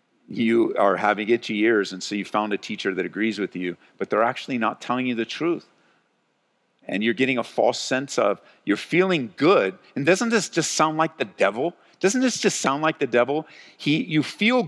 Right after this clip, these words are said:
good by doing something bad. That doesn't make any sense i-, in the natural realm, like, even just logically, but in your vulnerability, that's what sin does. It makes you feel good by doing something bad. And it's just not from the Lord.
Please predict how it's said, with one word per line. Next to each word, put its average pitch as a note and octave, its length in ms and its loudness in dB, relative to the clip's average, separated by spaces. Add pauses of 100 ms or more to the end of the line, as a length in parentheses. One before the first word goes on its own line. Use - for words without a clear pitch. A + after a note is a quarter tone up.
(120)
good A#2 440 6 (440)
by A#2+ 100 4
doing D3+ 320 0
something C#3+ 460 -2
bad. F#2 500 0 (1300)
That C#3 160 -2
doesn't G#3+ 180 2
make G#3 160 0
any F3+ 140 0
sense - 500 -4 (320)
i-, - 60 -8
in D3+ 320 0
the D3 80 2
natural D3+ 420 0
realm, A#2 240 2
like, A#2 220 0
even E3 180 -2
just C#3+ 240 -2
logically, B2 720 2 (800)
but A#2+ 120 2
in C3+ 120 2
your C#3+ 160 4
vulnerability, C3 880 2 (540)
that's A#2+ 180 0
what D3 140 -2
sin F3 260 -2
does. F2 320 -2
It - 80 -14
makes A#2 240 -4
you B2 60 -6
feel C3+ 180 -2
good B2+ 300 0
by G#2 100 0
doing A2+ 240 -6
something B2 380 -8
bad. A#2+ 320 -2 (680)
And - 80 -8
it's G2 140 -10
just - 160 -6
not G#2+ 180 -6
from F#2 140 -10
the F2 100 -8
Lord. F#2 320 -4